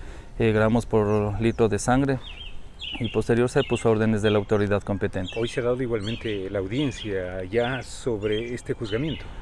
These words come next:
Speaker 1: Así es, el día de hoy se, a las quince horas treinta se realizó la audiencia de juzgamiento de la contravención de tránsito, en la que la juez competente para este tipo de contravenciones, eh,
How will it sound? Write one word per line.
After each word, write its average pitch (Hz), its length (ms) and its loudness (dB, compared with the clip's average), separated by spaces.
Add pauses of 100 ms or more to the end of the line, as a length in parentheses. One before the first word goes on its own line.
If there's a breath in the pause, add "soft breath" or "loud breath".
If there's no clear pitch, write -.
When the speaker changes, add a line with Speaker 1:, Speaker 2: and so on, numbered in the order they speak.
(120)
Speaker 1:
Así 160 220 2
es, 175 160 0
el 123 220 8
día 120 200 8
de 120 100 8
hoy 120 220 8
se, 117 260 2
a 110 40 4
las 107 200 2
quince 117 240 2
horas 117 180 4
treinta 120 300 2
se 123 120 2
realizó 113 320 4
la 113 80 6
audiencia 110 340 2
de 110 60 2
juzgamiento 110 640 2
de 117 60 6
la 107 100 4
contravención 107 680 0
de 107 80 2
tránsito, 127 560 2 (440 loud breath)
en 135 120 6
la 135 100 8
que 120 1080 4
la 110 500 0
juez 117 440 0 (540 loud breath)
competente 117 600 4
para 113 180 4
este 107 180 2
tipo 113 300 2
de 110 80 4
contravenciones, 113 880 2
eh, 107 280 2